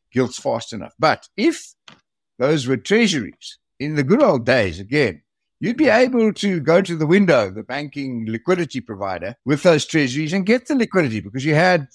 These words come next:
the ultimate asset, which is a U S treasury or a sovereign treasury. And so I'm a bit curious why that liquidity was not made available to them, because they had an underlying asset and they could have done liquidity swap, so to speak.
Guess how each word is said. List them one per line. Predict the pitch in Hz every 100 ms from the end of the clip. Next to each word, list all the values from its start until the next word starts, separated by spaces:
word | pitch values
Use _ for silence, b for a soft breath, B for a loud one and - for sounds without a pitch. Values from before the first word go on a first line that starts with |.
| -
the | 160
ultimate | 160 170 170 175 165
asset, | 196 254 - -
which | 110
is | 117 110 -
a | 113
U | 131
S | 151 -
treasury | 156 175 135 98
or | 95 98
a | 95 95
sovereign | - 147 135 127
treasury. | 127 170 143 - _ _ _ _ _ _
And | 139 143
so | 170
I'm | 160 180
a | 170
bit | 214 -
curious | 226 220 196 135
why | 135 135
that | 135 156 151
liquidity | 147 - 175 175 147
was | 135 107
not | 127 113
made | 123 123
available | 95 113 143 110 101
to | 107
them, | 104 101 110 _ _ _
because | - 120 156
they | 143
had | 135 143
an | 143
underlying | 135 143 135 131
asset | 165 208 104
and | 107
they | 113
could | - 135
have | 120
done | 123 127 120
liquidity | 123 - 185 185 160 117
swap, | - 123 -
so | - 107
to |
speak. | 95 - 98